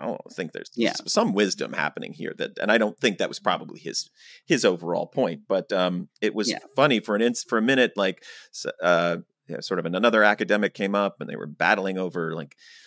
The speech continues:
Speaker 1: Hegelian world, and then Peter Schaefer said, "We weren't gonna be talking about Hegel here," and it was a whole
Speaker 2: Yeah, they, they, they almost came to blows, I
Speaker 1: <laughs> It
Speaker 2: think.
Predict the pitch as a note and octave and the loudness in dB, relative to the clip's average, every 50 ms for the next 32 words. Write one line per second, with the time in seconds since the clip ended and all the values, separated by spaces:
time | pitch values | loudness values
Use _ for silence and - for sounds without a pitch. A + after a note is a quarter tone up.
0 | - _ _ _ _ - - F2 E2+ E2+ D#2+ D2 G2 A2 B2+ C3 B2+ B2+ B2+ A#2+ | -20 _ _ _ _ -18 -10 -6 -6 -6 -4 -2 0 2 4 4 4 4 4 2
1 | A2+ A2 A2 A2+ A#2 A#2 A2+ A2+ A2+ A2 A2 G2 F#2 E2+ E2+ F#2+ F#2 F2+ F#2+ - | 2 4 6 6 8 8 8 6 6 4 2 0 -4 -6 -8 -8 -8 -8 -8 -10
2 | - - F2+ E2+ E2 - - F#2+ G#2 G2 G2 - F2+ F2 F2 F2+ F#2+ F#2+ F#2+ F#2 | -10 -8 -8 -6 -6 -2 0 0 0 0 0 -4 -6 -6 -6 -6 -6 -6 -6 -6
3 | - F2+ E2+ D#2+ C2+ - F#2 F2 - - E2+ D#2 B1+ - - - - C3+ D#3+ E3 | -8 -8 -8 -8 -8 -6 -6 -6 -6 -8 -6 -6 -6 -6 -6 -4 0 2 2 2
4 | D3 C3+ C#3 C3 B2+ A#2+ C3+ C3 B2 A#2+ B2 A#2+ A2+ G#2+ G2+ F#2+ F#2 F#2 F#2+ F2 | 4 4 6 6 6 4 4 4 4 6 6 6 6 4 2 0 -2 -4 -6 -6
5 | E2+ F#2 G2 - B2 A2+ G#2+ G2 F#2+ F#2+ G2+ G#2+ - A2 A2 A2 A2+ A2 G#2 - | -4 -4 -2 0 0 2 2 2 2 0 0 -2 -2 -2 0 0 0 0 -2 -2
6 | - A2 G#2+ A2 B2+ A2 - - A2+ G#2 G2 E2+ E2 D#2+ F#2 G2 G2 G2+ F#2+ C3 | 0 2 4 4 4 4 2 2 2 2 2 0 -2 -4 -2 -2 -2 0 2 0
7 | - - - G#3 | 2 4 6 6